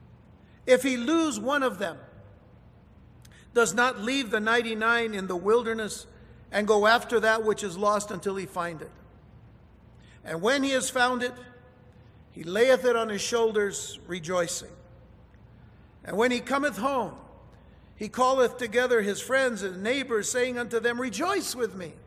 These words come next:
for I have found my sheep which was lost.' I say unto you, that likewise joy sh-, shall be in heaven over one sinner that repenteth,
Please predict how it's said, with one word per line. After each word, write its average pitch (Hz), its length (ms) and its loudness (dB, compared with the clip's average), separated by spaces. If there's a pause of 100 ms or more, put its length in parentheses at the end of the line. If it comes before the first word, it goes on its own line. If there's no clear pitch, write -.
(840)
for 214 120 0
I 254 120 8
have 247 160 4
found 277 460 2
my 254 240 0
sheep 254 520 -6
which 226 360 0
was 208 480 -2 (340)
lost.' - 560 -6 (1500)
I 175 80 4
say 226 260 2
unto 208 220 0
you, 214 380 -6 (880)
that 196 260 -2
likewise 208 640 2
joy 208 520 4
sh-, - 220 -8
shall 196 220 -2
be 214 200 -4
in 175 120 -4
heaven 208 320 -2
over 202 280 -2
one 269 300 -2
sinner 214 440 -4 (600)
that 196 160 -4
repenteth, 185 640 -4